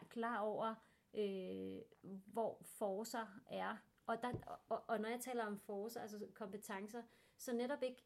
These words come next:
i gåseøjne kun målt ud fra de rammer og, og de forudsætninger, jeg stiller til rådighed og siger, "Okay, her inden for det her,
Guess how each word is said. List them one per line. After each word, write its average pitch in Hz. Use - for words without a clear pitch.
i 240
gåseøjne 226
kun 262
målt 240
ud 226
fra 196
de 247
rammer 208
og, 220
og 208
de 240
forudsætninger, 226
jeg 202
stiller 233
til 202
rådighed 196
og 190
siger, -
"Okay, 208
her 226
inden 208
for 208
det 220
her, 214